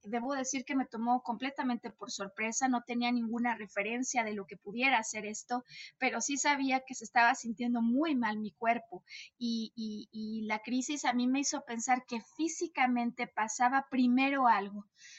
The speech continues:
cuando en el fondo algo estaba ocurriendo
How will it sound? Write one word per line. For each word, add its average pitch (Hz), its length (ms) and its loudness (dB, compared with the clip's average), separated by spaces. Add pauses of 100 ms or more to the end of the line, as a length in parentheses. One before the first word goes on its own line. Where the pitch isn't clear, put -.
(160)
cuando 220 460 4
en 220 220 -4
el 220 120 -6
fondo 262 640 4
algo 247 320 2
estaba 233 400 0
ocurriendo 226 680 -4